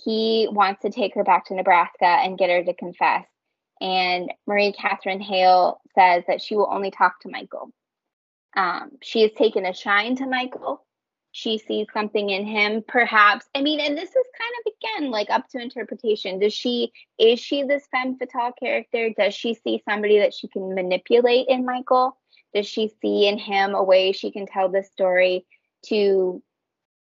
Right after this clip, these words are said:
make it come out the best for her, manipulate the circumstances, and manipulate him into telling the story she wants?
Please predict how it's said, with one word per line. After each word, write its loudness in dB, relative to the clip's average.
make 0
it 4
come -4
out 2
the -2
best 0
for -2
her, 2
manipulate 0
the 0
circumstances, -2
and -4
manipulate 2
him -6
into -14
telling -10
the -12
story 2
she -4
wants? -4